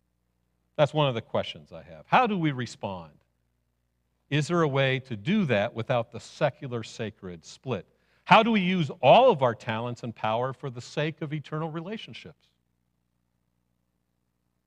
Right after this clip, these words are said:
How do we use all that occurs not only in our hearts, but also on our C Vs for the sake of what God is about?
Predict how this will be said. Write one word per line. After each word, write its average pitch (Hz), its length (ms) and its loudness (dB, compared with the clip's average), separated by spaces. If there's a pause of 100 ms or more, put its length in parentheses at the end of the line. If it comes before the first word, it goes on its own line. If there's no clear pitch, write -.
(800)
How 160 120 2
do 196 80 0
we 185 100 0
use 156 340 -2 (220)
all 180 760 4 (1300)
that 151 320 4
occurs 147 560 -2
not 139 240 -4
only 143 720 -4 (320)
in 135 100 -6
our 120 160 0
hearts, 151 480 4
but 135 140 -6
also 131 640 -2
on 117 160 -6
our 117 120 -6
C 127 240 -10
Vs 107 400 -8 (1300)
for 120 120 -6
the 110 100 -10
sake 110 340 -6
of 107 80 -10
what 104 200 -10
God 92 240 -4
is 87 140 -16
about? 98 380 -8